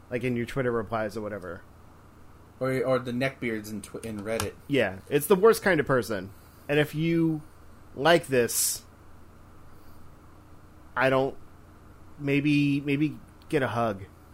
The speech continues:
Speaker 1: I don't know. Touch grass, is that what people say?
Speaker 2: Yeah, that's what the,
Speaker 1: Yeah.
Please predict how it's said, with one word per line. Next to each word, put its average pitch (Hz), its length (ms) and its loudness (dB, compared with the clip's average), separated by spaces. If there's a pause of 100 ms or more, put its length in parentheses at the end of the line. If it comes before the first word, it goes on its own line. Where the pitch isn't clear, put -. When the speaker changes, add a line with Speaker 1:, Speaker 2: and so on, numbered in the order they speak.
Speaker 1:
I 113 60 -4
don't 117 120 -4
know. 101 240 -4 (480)
Touch 156 240 2
grass, 135 360 2
is 131 60 -8
that 143 80 2
what 143 80 -2
people 160 180 -6
say? 170 300 -2 (1040)
Speaker 2:
Yeah, 110 240 0
that's 123 200 -2
what 120 100 -6
the, 113 60 -2
Speaker 1:
Yeah. 98 200 -4